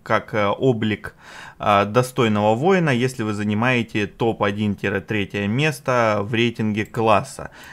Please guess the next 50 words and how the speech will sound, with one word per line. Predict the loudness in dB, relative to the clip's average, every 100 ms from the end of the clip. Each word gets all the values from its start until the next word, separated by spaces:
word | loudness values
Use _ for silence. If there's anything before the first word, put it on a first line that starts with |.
| -10
Если | -10 -6 -2
мы | -2
откроем | -2 -4 -2 -2
рейтинг, | -2 -4 -6 -2
можно | -2 0 -2
вот | -4 -6
посмотреть, | -10 -6 -6 -4 -4 -4
что | -4
я | -2
нахожусь | -2 -4 -6 -6
на | -6
третьем | -4 -4 -2
месте, | -2 -2 -4
поэтому | -4 -4 -2 -2 -2
у | -2
меня | -2 -2
есть | -4 -6 -6
такая | -2 0 -2
трансформа. | -2 -8 -6 -6 -6 -8 -20 _ _ _ _ -4
Ну | -4
и, |
конечно | 0 0 -2 -2 -2 -2
же, | 2 2
давайте, | 2 4 4 2 0 0
э, | 0 2
начнем | 0 0 0 2
разбираться | 0 0 2 2 0 -6 -8
со | -8
скиллов. | -8 -4 0 -2 -4
Скиллы — | -6 0 2 2
это | 0
важная | 2 2 2 -2 -2
вещь, | -2 -4 -4
это | -4 0 2
важная | 4 4 4 0 -4 -4 0
и | 2
нужная | 4 2 0 -4
тема, | -2 -2 -2
тем | 0 -2 0
более | 2 0 0
для | 0 2
игроков | 0 -4 -4 -6
Lineage | -2 -2 -4
два | 0 0
Essence, | 0 -6 -6
я |
думаю, | -4 -2 -2
будет | -2 -6 -6
понятно, | -2 -2 -4 -8
что | -4 -4